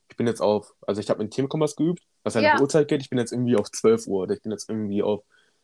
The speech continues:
Speaker 1: äh, drei Uhr. Das geht halt nicht mehr. Ich hätte
Speaker 2: Ja,
Speaker 1: halt immer so
Speaker 2: ja.
Speaker 1: eine Assoziation zu irgendwas gehabt. Ich
Speaker 2: Ja,
Speaker 1: hab dann
Speaker 2: ja.
Speaker 1: irgendwie so, doch, glaub ich, so vierzehn re-, sicher beantworten können. Ah, ein paar geraten. War
Speaker 2: Ja.
Speaker 1: aber jetzt gar nicht so schlecht, weil,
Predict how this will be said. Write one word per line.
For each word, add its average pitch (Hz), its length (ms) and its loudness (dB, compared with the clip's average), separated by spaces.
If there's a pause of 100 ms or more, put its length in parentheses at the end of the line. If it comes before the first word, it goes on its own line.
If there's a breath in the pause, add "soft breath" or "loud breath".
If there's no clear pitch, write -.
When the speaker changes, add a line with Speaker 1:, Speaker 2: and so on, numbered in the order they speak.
Speaker 1:
äh, 107 200 2
drei 110 260 4
Uhr. 101 180 4
Das 95 140 -2
geht 127 160 2
halt - 120 -2
nicht 95 160 -10
mehr. 90 180 -4
Ich - 80 -8
hätte 117 140 0
Speaker 2:
Ja, 110 60 4
Speaker 1:
halt 104 80 2
immer 113 160 0
so 117 100 0
Speaker 2:
ja. 117 60 2
Speaker 1:
eine 110 200 2
Assoziation 123 580 2
zu 98 120 -6
irgendwas 98 400 -2
gehabt. 101 280 0 (600)
Ich 294 60 -2
Speaker 2:
Ja, - 40 4
Speaker 1:
hab 120 60 4
dann 123 140 4
Speaker 2:
ja. 120 80 0
Speaker 1:
irgendwie 127 220 2
so, 113 240 0
doch, 135 260 0
glaub 127 160 0
ich, 117 120 -2
so 107 300 -4 (540)
vierzehn 120 580 -2
re-, 117 160 -2
sicher 120 260 -6
beantworten 139 480 -6
können. 147 440 -4 (1080)
Ah, 95 240 -12
ein 104 80 -10
paar 120 240 0
geraten. 143 680 -4 (460)
War 104 100 0
Speaker 2:
Ja. - 0 -
Speaker 1:
aber 117 120 2
jetzt 113 100 0
gar 123 100 2
nicht 110 120 0
so 104 120 -8
schlecht, 151 360 0
weil, 107 340 2